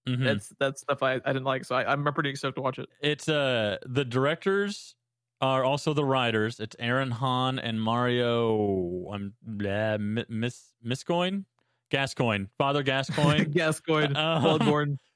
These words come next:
Speaker 2: Play
Speaker 1: th-,
Speaker 2: it. <laughs>
Speaker 1: they're known for The Vault and Circle, and that is about it. Um, yeah, that's pretty much it. So,
Speaker 2: Okay.
Speaker 1: yeah, the,
Speaker 2: You said
Speaker 1: another
Speaker 2: it was on Netflix?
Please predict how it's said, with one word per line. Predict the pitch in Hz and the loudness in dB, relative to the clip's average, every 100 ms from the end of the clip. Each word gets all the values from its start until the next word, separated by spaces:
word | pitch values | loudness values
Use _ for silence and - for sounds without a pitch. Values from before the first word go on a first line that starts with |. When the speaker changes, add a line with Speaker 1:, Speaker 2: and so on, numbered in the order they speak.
| - | 0
Speaker 2:
Play | 151 147 151 | 2 4 4
Speaker 1:
th-, | 196 196 | 2 2
Speaker 2:
it. | 214 127 131 | 2 0 0
<laughs> | |
Speaker 1:
they're | 175 202 185 | 0 2 2
known | 185 190 180 | 2 0 0
for | 180 165 165 165 156 151 - _ _ | 0 2 2 2 0 0 -6 _ _
The | 123 120 | 0 0
Vault | 120 151 233 - - _ _ 143 | 0 0 -2 -8 -20 _ _ -2
and | 131 120 | -2 -2
Circle, | - 135 117 85 - _ _ | 0 0 0 -2 -6 _ _
and | 120 120 | -2 2
that | 120 | 2
is | 120 | 2
about | 110 117 127 | 2 2 2
it. | 123 117 - _ _ _ - | 2 0 -4 _ _ _ -2
Um, | 127 123 123 120 117 107 107 110 _ _ _ _ _ _ _ _ _ _ _ - | 0 2 2 2 2 2 -2 -4 _ _ _ _ _ _ _ _ _ _ _ -4
yeah, | 117 123 - 117 | -2 -2 -6 -6
that's | 110 | -4
pretty | - 123 | -2 0
much | 123 - | 0 0
it. | 127 120 - _ _ _ | -2 -2 -8 _ _ _
So, | - 131 123 120 | -4 0 2 2
Speaker 2:
Okay. | 113 113 _ _ _ _ _ _ _ - | 0 -2 _ _ _ _ _ _ _ -2
Speaker 1:
yeah, | 139 135 | 0 2
the, | 135 131 127 123 117 113 | 2 2 0 0 0 -4
Speaker 2:
You | 127 | -2
said | 123 | 0
Speaker 1:
another | 123 131 | 6 6
Speaker 2:
it | |
was | 151 | 6
on | 151 139 | 2 0
Netflix? | 151 170 | -2 -2